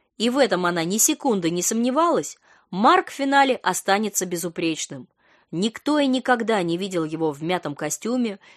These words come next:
или с пятном на галстуке. То ли перед офисом его натирали полиролем, то ли в него уже была встроена грязеотталкивающая функция. Это немного пугало Нику, потому что сама она идеальной не была.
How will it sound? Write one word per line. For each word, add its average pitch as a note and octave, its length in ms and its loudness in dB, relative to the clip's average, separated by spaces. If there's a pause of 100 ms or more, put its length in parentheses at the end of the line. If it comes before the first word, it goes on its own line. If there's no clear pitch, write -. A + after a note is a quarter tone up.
или A#3+ 220 0
с - 100 2
пятном F#3+ 400 -2
на E3 120 -2
галстуке. D3+ 680 -6 (600)
То G3+ 180 6
ли B3+ 100 4
перед A#3 300 0
офисом A#3 420 2
его G#3 240 -2
натирали F#3+ 480 2
полиролем, F#3+ 840 0 (380)
то C4 140 0
ли D4 120 4
в A#3+ 60 0
него A3+ 240 2
уже A3 220 2
была G#3 240 0
встроена F#3+ 540 2
грязеотталкивающая E3+ 1080 0
функция. E3 600 -8 (560)
Это G3+ 260 0
немного A#3 380 2
пугало A#3+ 460 2
Нику, F#3+ 380 0
потому F#3 360 -4
что - 120 -10
сама B3 380 2
она G3 220 2
идеальной G#3 420 2
не G3+ 140 -2
была. A3 420 -2